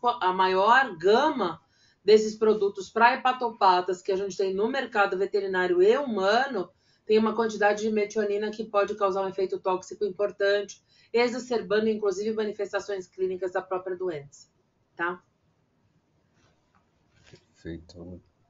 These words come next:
Speaker 2: Não atualizou aqui, ninguém mandou mais nenhuma dúvida. Pessoal, pode, vamos aproveitar, pode mandar a dúvida agora,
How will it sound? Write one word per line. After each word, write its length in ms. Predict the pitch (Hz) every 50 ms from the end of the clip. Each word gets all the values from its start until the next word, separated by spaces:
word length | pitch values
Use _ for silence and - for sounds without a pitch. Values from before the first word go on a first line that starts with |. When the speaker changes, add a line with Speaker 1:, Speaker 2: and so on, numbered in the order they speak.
| _ _ _ _ _ _ _ _ _ _ _ - 104 - - _ _ _ _ -
Speaker 2:
Não 320 | 110 107 110 117 131 147
atualizou 560 | 147 143 - 143 131 127 127 117 107 107 113 117
aqui, 180 | 113 - -
ninguém 320 | 113 117 113 107 101 101 113
mandou 340 | 120 117 113 101 104 107
mais 200 | 107 104 101 107
nenhuma 640 | 107 104 95 82 80 92 98 98 95 98 104 107 104
dúvida. 600 | 104 87 85 90 101 110 110 117 113 107 110 110 110
Pessoal, 460 | - - 95 - - 110 107 101 90 -
pode, 400 | - - 87 85 90 92 104 110 107
vamos 260 | - - 92 90 101
aproveitar, 640 | 101 - 110 101 104 107 101 98 - 92 87 90 95
pode 320 | 92 - 90 85 85 - 95
mandar 320 | 98 104 98 90 87 87
a 60 | 90
dúvida 400 | 90 85 87 90 90 95 87 92
agora, 600 | 90 87 80 78 78 80 78 80 87 92 98 101